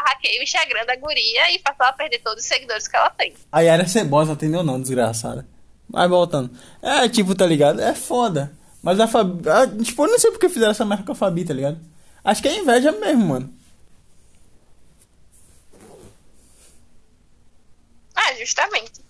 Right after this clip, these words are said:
Speaker 2: Mas, tipo, ela tinha um
Speaker 1: O
Speaker 2: alcance
Speaker 1: ser humano é ceboso.
Speaker 2: <laughs> Ela tinha um alcance muito grande, viado. Tá ligado?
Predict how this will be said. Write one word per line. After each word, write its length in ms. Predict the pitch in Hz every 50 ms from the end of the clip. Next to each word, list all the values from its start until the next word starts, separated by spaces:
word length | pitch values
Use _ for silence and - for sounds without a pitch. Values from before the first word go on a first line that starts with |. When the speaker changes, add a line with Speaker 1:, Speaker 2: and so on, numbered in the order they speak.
| _ _ - - _ _ - _ _ _ _ _ _ - _ _ - - - - _ _ _ _ _ - - _ _ _ _ - _ -
Speaker 2:
Mas, 160 | 143 175 185
tipo, 180 | 185 214 180 202
ela 120 | 175 170 170
tinha 120 | 185 196
um 40 | 180
Speaker 1:
O 40 | 175
Speaker 2:
alcance 180 | 180 - - - 381
Speaker 1:
ser 120 | 370 370
humano 220 | 370 320 311 277 254
é 40 | 294
ceboso. 520 | - - 302 285 - - - - - - - _ - - - _ _
Speaker 2:
<laughs> 1000 | - - - - 233 226 240 254 220 233 - - - 190 - - - 220 208 -
Ela 140 | - 180 190 190
tinha 140 | 196 202
um 40 | 202
alcance 340 | 202 196 196 202 196 196 202
muito 260 | 190 180 185 185 185 - 214 175 147
grande, 360 | 143 143 143 143 156 170 202
viado. 320 | 190 190 160 127 113 113 113 - - - - - - - - - - _ - - - - - - -
Tá 80 | - 135
ligado? 280 | 131 131 131 131 123